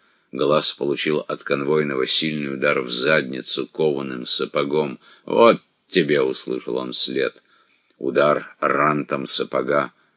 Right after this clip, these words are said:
попал Глазу в копчик. Боль пронзила ему поясницу, но он сдержал себя, не заорал. Нельзя показать конвойному, что тебе больно.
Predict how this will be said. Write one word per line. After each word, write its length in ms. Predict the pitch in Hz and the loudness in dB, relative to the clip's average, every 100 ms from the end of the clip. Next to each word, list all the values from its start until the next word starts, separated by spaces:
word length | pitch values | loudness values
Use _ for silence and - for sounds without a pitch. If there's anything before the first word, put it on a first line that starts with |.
| _ | _
попал 400 | 69 - 71 71 | -6 -2 0 0
Глазу 440 | 64 67 67 65 69 | 0 -2 0 -4 -8
в 120 | - | -6
копчик. 600 | 73 73 - - - - | -2 0 -2 -8 -8 -16
Боль 440 | - 62 82 92 - | -20 -2 4 4 2
пронзила 680 | 71 69 67 71 85 76 | -4 -4 -2 -2 -2 -2
ему 260 | 73 67 67 | -2 -4 -8
поясницу, 720 | 71 71 64 - 90 - 67 | -4 -2 -2 -2 -2 -2 -2
но 160 | 67 76 | -4 -4
он 100 | 67 | -4
сдержал 560 | 58 71 69 80 80 | -2 -2 0 0 0
себя, 340 | 71 65 65 67 | 0 0 0 -2
не 180 | 65 | -4
заорал. 640 | 67 69 67 71 82 71 - - _ _ _ _ _ _ _ _ _ _ - | -4 0 0 2 2 2 -4 -20 _ _ _ _ _ _ _ _ _ _ -8
Нельзя 460 | 69 80 78 95 | -2 2 4 4
показать 500 | - - 64 65 - | 2 -4 -2 -2 -4
конвойному, 600 | - 65 65 67 62 60 | -6 -4 -2 -2 -2 -8
что 200 | 60 69 64 | -8 -8 -8
тебе 220 | 62 64 | -4 -4
больно. 420 | 62 62 57 | -2 -4 -6